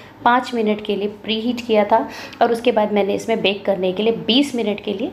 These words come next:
रख दिया था। बीस मिनट के आसपास आप इसे एक बार check ज़रूर कर लें। और जो मैंने देखिए ओटीजी में bake किया था, ये मेरा पन्द्रह से सत्रह मिनट में, ठीक सत्रह मिनट में ये पूरी तरह से bake होकर के ready हो चुका है। देखिए,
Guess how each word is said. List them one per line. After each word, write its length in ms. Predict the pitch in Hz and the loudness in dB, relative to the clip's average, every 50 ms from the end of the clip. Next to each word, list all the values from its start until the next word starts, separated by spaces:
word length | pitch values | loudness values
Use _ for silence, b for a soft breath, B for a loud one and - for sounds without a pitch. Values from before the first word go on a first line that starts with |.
| - - - | -10 -6 -4
रख 160 | 170 165 - - - | -2 -2 -2 -4 -6
दिया 200 | - 143 143 - | -2 -2 0 0
था। 240 | - - - - - - - - - - - - | -2 -4 -8 -10 -12 -16 -20 -20 -20 -20 -6 -2
बीस 220 | 208 233 233 - 262 | -2 -2 0 2 2
मिनट 220 | 233 240 233 233 | 2 2 0 2
के 80 | 247 226 | 2 2
आसपास 340 | 208 202 - - 226 220 233 | 2 0 -2 -6 -2 -2 -2
आप 100 | 214 - | -2 -2
इसे 120 | - - | -6 -6
एक 60 | 220 226 | -4 -2
बार 120 | 240 233 | -4 -2
check 260 | - - 226 202 185 | -2 -2 -2 -2 -2
ज़रूर 220 | 208 185 185 180 175 | -4 -2 -2 -2 -4
कर 180 | 175 180 175 | -4 -6 -2
लें। 180 | 180 190 247 294 B B B B B B - | 0 -2 -2 -2 B B B B B B 2
और 160 | 220 233 233 | 2 2 2
जो 120 | 220 269 254 | 2 0 -2
मैंने 220 | 254 254 262 262 | 0 0 2 2
देखिए 300 | 240 247 247 247 269 269 | 2 2 2 2 0 2
ओटीजी 420 | 262 233 208 208 233 226 233 262 | 4 2 2 2 0 0 0 2
में 160 | 254 269 254 208 | 4 4 4 4
bake 240 | 226 220 214 214 | 4 2 2 0
किया 200 | - 214 214 202 | 0 2 2 2
था, 180 | 202 202 - 226 | 2 2 0 0
ये 200 | 226 220 214 220 | 2 2 0 0
मेरा 180 | 208 208 220 226 | 2 2 2 2
पन्द्रह 380 | 226 - 202 202 202 202 196 | 4 2 2 4 6 4 4
से 140 | 196 - 262 | 4 0 -2
सत्रह 400 | 247 - - 214 - - 247 247 | 0 0 -2 0 2 4 4 4
मिनट 240 | 240 220 196 185 185 - | 4 2 -2 -4 -4 -4
में, 120 | 185 185 185 | -6 -4 -2
ठीक 180 | 247 254 - | -2 -4 -4
सत्रह 320 | - - 214 - - 240 247 | -6 -8 -6 0 2 2 2
मिनट 240 | 247 233 226 220 220 | 4 2 0 0 -2
में 100 | 233 226 | 0 0
ये 100 | 226 220 | 0 0
पूरी 240 | 220 208 196 196 | 0 -2 -2 -2
तरह 200 | 190 - 196 196 | 0 0 0 0
से 140 | 185 - - | 0 -2 -4
bake 280 | 190 165 175 165 - - | -2 0 0 0 0 -2
होकर 240 | 185 175 - 196 - | -6 -4 -4 -4 -2
के 160 | - 349 349 - - | -2 -2 -4 -4 -4
ready 300 | 185 180 180 175 175 208 | 0 0 0 0 0 -2
हो 120 | 202 226 220 | -4 -4 -4
चुका 260 | 220 - - - 226 | -6 -6 -4 -2 -2
है। 220 | 226 240 262 320 B B B B B B B 190 180 | 0 0 -2 -2 B B B B B B B -4 0
देखिए, 360 | - 240 240 240 - 302 392 | 2 2 2 2 -2 -2 -2